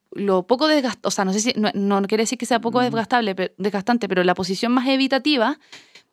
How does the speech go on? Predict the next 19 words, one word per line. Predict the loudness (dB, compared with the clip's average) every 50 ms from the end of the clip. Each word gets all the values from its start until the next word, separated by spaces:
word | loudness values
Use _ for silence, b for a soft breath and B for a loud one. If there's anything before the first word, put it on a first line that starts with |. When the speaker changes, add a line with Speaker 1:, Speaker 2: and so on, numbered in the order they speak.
| _ -4
Speaker 1:
em, | 0 0 2 4 4 4 4 4 4 2 0 0 -2 -4 -8 _ _ _ 0
claro, | 2 2 4 4
también | 2 2 0 0 -2 0
te | 2
da | 2 2 2 0
como | 0 0 2
más | 2 2 2
espacio | 0 0 0 0 0 0
pa' | 0 0
pensar, | 0 0 -2 -2 0 2 2 4 4 4 4 2 2 0
¿cachai? | -4 -6 -4 -4 -4 -2
Pero | 0 0 0 2
muchas | 0 0 -2 -2 -2
veces | -2 -2 -2 -4 -4
cuando | -2 -2 0 0
se | -2 -2
Speaker 2:
Mm. | 0
Speaker 1:
solidifica | 0 2 2 0 0 -2 -2 0 0 2
tanto, | 2 2 2 0 -2 -4 -4 -6 -6 -6